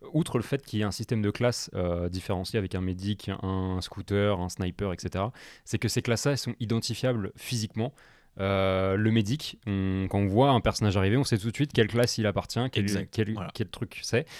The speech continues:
Speaker 1: Et je pense que c-, pour moi, ça, c'est une des bases, euh, de l'hero shooter.
Speaker 2: Oui, en fait, il y a une bonne identifi-, identification de,
Speaker 1: De, des
Speaker 2: euh,
Speaker 1: classes,
Speaker 2: des classes.
Speaker 1: effectivement.
Speaker 2: Et donc, il y a une lecture rapide,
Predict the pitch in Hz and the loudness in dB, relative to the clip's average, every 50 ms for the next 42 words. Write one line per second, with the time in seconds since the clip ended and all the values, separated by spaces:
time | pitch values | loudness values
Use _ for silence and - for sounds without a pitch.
0 | - - - - 95 - 165 - - 135 110 - - - - - 101 107 113 135 | -16 -12 -6 -4 -2 -2 0 0 0 0 0 -2 -4 -8 -6 -4 -2 0 2 2
1 | 170 - - 147 156 - - 123 - - 127 131 127 117 113 104 95 98 131 151 | 0 0 0 -2 -2 -2 -2 -4 -2 -2 0 0 0 0 0 -2 0 0 2 2
2 | 156 135 101 87 85 - _ _ _ _ _ - - _ _ _ - 98 98 101 | 2 2 0 -2 -8 -12 _ _ _ _ _ -20 -20 _ _ _ 0 2 4 4
3 | 98 101 101 110 117 113 113 117 - - 101 - 92 85 - _ _ - 151 190 | 6 6 6 6 6 4 4 2 0 -2 -4 -4 -4 -6 -6 _ _ 4 4 4
4 | - - - - 113 - 185 - - 107 107 104 101 101 104 147 151 147 135 131 | 4 2 -8 -6 -2 -2 0 2 4 4 4 4 2 6 6 8 8 8 6 4
5 | 131 - - 123 113 - 135 143 135 139 131 123 - 123 - - 117 - 120 107 | 0 -2 -2 -6 -4 -2 0 0 2 2 0 0 -2 -4 -4 -4 -2 0 0 0
6 | - - - 127 131 135 - - 113 101 98 95 101 95 92 92 95 104 101 101 | 0 -2 -2 -2 -4 -4 -6 -6 -6 -6 -2 0 2 2 2 4 4 4 4 4
7 | 95 107 104 101 104 117 113 - - 107 117 110 - 123 135 170 - - - - | 4 2 2 4 4 4 4 4 4 2 2 2 4 4 4 4 4 0 -6 -10
8 | - - - - 113 - 120 147 165 - - 123 120 123 127 139 170 - - - | -12 -8 -4 -2 2 4 6 6 4 6 6 6 6 8 8 8 6 6 4 2
9 | 170 147 113 - - - 143 131 - 170 190 165 123 107 | 2 2 2 2 2 2 2 2 2 0 -4 -2 -2 -4